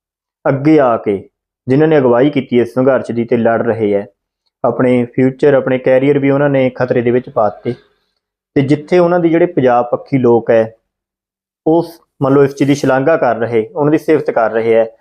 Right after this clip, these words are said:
ਉਹਨਾਂ ਦੇ ਹੱਕ ਦੇ ਵਿੱਚ ਸੋਸ਼ਲ ਮੀਡੀਆ ਦੇ ਉੱਤੇ ਵੀਡੀਓਜ਼ ਤੇ ਆਮ ਪ੍ਰੋਗਰਾਮ, ਪ੍ਰੋਗਰਾਮਾਂ ਦੇ ਵਿੱਚ, ਸੱਥਾਂ ਦੇ ਵਿੱਚ ਚਰਚਾ ਹੁੰਦੀ ਹੈ। ਪਰ ਨਾਲ ਹੀ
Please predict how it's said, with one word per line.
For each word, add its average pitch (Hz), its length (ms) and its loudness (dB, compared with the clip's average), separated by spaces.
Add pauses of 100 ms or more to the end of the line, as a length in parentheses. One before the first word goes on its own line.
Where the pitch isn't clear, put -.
(300)
ਉਹਨਾਂ 156 140 2
ਦੇ 175 80 2
ਹੱਕ 139 280 -4
ਦੇ 131 140 0
ਵਿੱਚ 123 300 0 (220)
ਸੋਸ਼ਲ 139 400 0
ਮੀਡੀਆ 139 280 2
ਦੇ 131 100 2
ਉੱਤੇ 127 440 0 (100)
ਵੀਡੀਓਜ਼ 131 480 2 (520)
ਤੇ 160 80 2
ਆਮ 143 500 0
ਪ੍ਰੋਗਰਾਮ, 127 840 0
ਪ੍ਰੋਗਰਾਮਾਂ 127 580 0
ਦੇ 123 100 0
ਵਿੱਚ, 120 200 0
ਸੱਥਾਂ 151 440 -4
ਦੇ 123 120 2
ਵਿੱਚ 110 280 -2
ਚਰਚਾ 120 460 -2
ਹੁੰਦੀ 95 340 -14
ਹੈ। - 40 -18 (640)
ਪਰ 151 140 0
ਨਾਲ 135 320 0
ਹੀ 143 360 -2